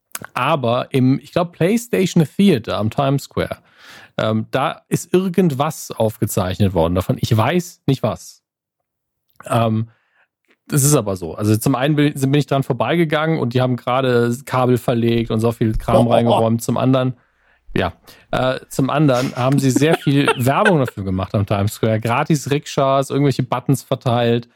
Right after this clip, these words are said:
Speaker 1: Und das wäre mir gar nicht so aufgefallen, wenn wir nicht irgendwann mit dem Fahrstuhl runtergefahren wären vom zweiundzwanzigsten Stock in die Lobby. Und am sechzehnten Stock hat der Fahrstuhl gehalten, weil halt irgendjemand gedrückt hat.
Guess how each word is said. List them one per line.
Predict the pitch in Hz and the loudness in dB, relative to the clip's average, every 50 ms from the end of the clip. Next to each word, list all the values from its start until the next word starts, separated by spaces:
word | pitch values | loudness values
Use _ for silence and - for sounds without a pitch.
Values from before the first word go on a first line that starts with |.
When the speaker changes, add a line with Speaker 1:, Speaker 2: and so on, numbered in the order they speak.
| _ _ _ - - _ _ _ - | _ _ _ -20 -20 _ _ _ -2
Speaker 1:
Und | 147 135 127 127 120 - _ _ _ _ _ _ _ _ _ - | 0 2 2 2 0 -2 _ _ _ _ _ _ _ _ _ -4
das | - 147 131 131 | -4 -2 0 0
wäre | 165 202 | 2 2
mir | 226 208 151 | 4 2 2
gar | 139 151 175 202 | 0 -2 0 0
nicht | 214 - - | 0 0 0
so | - 147 | 0 0
aufgefallen, | 123 139 170 175 - - 135 - - 117 104 107 113 117 | 2 2 0 0 -2 -10 -12 -6 -4 -2 0 0 0 2
wenn | 123 135 143 | 2 2 2
wir | 147 | 4
nicht | 139 139 131 | 2 2 0
irgendwann | - 151 175 185 175 156 147 151 147 | 2 0 2 2 2 2 2 2 0
mit | 131 127 | 0 -2
dem | |
Fahrstuhl | - - 151 165 202 196 - - 139 | 0 0 0 0 0 -2 0 0 0
runtergefahren | 127 143 170 180 175 123 117 110 - - 104 104 107 104 104 | 2 2 0 2 0 0 -2 -4 -2 -2 0 0 0 0 0
wären | 107 107 110 113 113 | 0 0 0 0 -2
vom | - 117 110 110 110 113 117 _ - | -2 -2 -2 -2 -2 -4 -8 _ -12
zweiundzwanzigsten | - - 131 131 139 - 143 127 120 127 120 - - - | -4 -2 0 0 0 0 -2 -2 -2 -2 -6 -10 -10 -8
Stock | - - 131 131 | -4 -2 0 0
in | 127 120 117 | 2 2 2
die | 120 | 2
Lobby. | 127 131 120 113 117 - - _ _ _ _ - | 2 2 0 0 -2 -2 -6 _ _ _ _ -2
Und | 135 123 | 0 0
am | |
sechzehnten | 120 165 196 196 - - 165 127 127 | 2 2 0 0 0 0 0 0 0
Stock | - - 127 139 143 _ _ - | -2 0 -2 -2 -2 _ _ -6
hat | 147 143 | -4 -2
der | 147 139 127 - - - - _ _ | -2 -2 -4 -4 -8 -18 -20 _ _
Fahrstuhl | _ - - 151 156 - - 139 131 | _ -4 -2 -2 -2 -2 0 -2 0
gehalten, | 131 113 - 131 139 175 220 226 - 127 131 160 190 208 - _ _ _ _ _ - | 0 -2 -2 -2 0 0 0 -2 0 0 2 2 2 0 -2 _ _ _ _ _ -6
weil | - 95 98 | -4 -4 -2
halt | 113 - | -2 0
irgendjemand | 127 143 170 185 170 147 135 123 | 2 2 2 4 2 2 2 2
gedrückt | 123 110 117 151 226 - - - | 0 0 2 2 0 0 -2 -4
hat. | 107 117 151 - _ | -2 -2 -2 -6 _